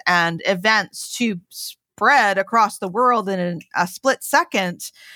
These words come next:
And so that means that people can share their stories, share what happened to them, share ideas, share errors that, you know, they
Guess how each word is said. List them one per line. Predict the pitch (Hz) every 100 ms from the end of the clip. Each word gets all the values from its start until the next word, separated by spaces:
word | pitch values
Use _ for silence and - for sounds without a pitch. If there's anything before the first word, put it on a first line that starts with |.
| - - -
And | 262 254
so | - 294 269
that | 233 269 320 -
means | 240 349 311 233 208
that | 208 202 190 - _ _ -
people | 277 277 269 226
can | 196 196 180
share | - 202 226 226
their | 202
stories, | 202 - 196 185 185
share | - 202 208
what | 208
happened | 202 190 185 185 180
to | 185
them, | 185 175 170 180
share | - 208 214 208
ideas, | 208 170 190 185 180 180 180 180
share | - 226 220 220 220 -
errors | 208 214 208 202 202 202
that, | 202 202 196 -
you | 208
know, | 196 190
they | 190 196 180